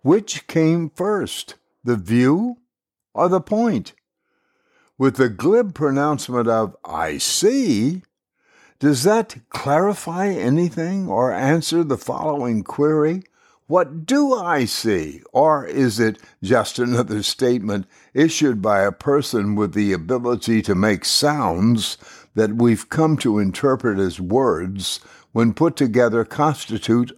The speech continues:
assumed meaning? <laughs> In other words, what do we mean when we say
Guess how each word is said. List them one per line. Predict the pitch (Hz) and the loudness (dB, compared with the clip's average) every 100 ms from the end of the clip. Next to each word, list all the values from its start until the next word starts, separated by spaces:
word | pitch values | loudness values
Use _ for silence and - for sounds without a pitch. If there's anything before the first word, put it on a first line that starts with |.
| - | -4
assumed | 101 - 175 175 139 110 135 | -4 0 2 2 2 0 -2
meaning? | 160 196 185 120 90 85 85 _ _ _ - - | -2 0 2 2 2 -2 -10 _ _ _ -14 -6
<laughs> | - - - - - - - | -6 -6 -14 -20 -20 -16 -4
In | 113 | 0
other | 139 120 123 | 2 2 2
words, | 113 107 104 - | 4 4 2 -4
what | 151 233 | -2 0
do | 247 | 0
we | 233 240 | 0 0
mean | 226 233 254 247 147 87 80 - _ _ | 0 2 2 2 2 -2 -6 -20 _ _
when | - 110 107 | 0 2 4
we | 107 | 2
say | 98 - 107 92 85 90 | 0 0 2 2 0 -2